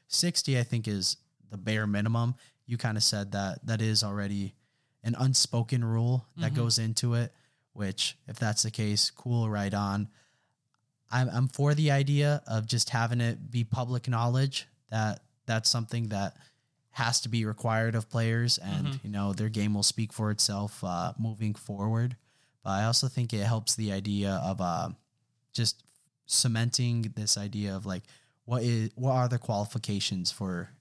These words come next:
Speaker 1: an M V P? So I think that's a step towards that direction, 'cause especially now, this year especially, uh,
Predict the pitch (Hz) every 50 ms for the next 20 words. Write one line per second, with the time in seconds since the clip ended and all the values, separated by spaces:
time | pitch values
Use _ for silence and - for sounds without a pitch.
0 | _ - 107 104 101 98 90 95 90 85 - - 85 80 - - - - - -
1 | 123 131 131 160 160 143 - 135 131 127 - - - 113 113 - - - - 110
2 | 110 - - - 113 107 107 - 101 98 104 101 - 101 95 92 95 - - -
3 | 110 107 113 - - - - _ _ _ _ _ - 98 - 98 - - - 113
4 | 113 - - 113 107 101 98 98 98 98 101 101 98 104 101 - - - 107 98
5 | 98 95 - - - 95 92 - - 92 92 95 95 82 - - 90 87 90 87